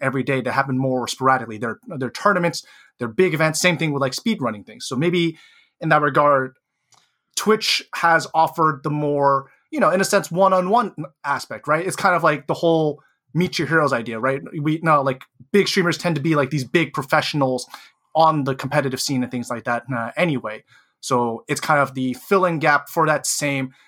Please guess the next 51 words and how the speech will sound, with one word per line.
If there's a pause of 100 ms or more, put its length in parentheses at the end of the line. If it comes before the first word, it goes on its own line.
(120)
you
know,
live
interaction,
you
know,
one-on-one
kind
of (240)
ordeal
where
you
get
to, (340)
you
know,
talk
with
the
people
in
your
community,
same
way
you
would
when
you
get
into
those, (300)
you
know,
in-person
events.
But (500)
the
sh-, (340)
Twitch
stream (440)
lets
you
do
that
on
a
more
daily
basis,
maybe.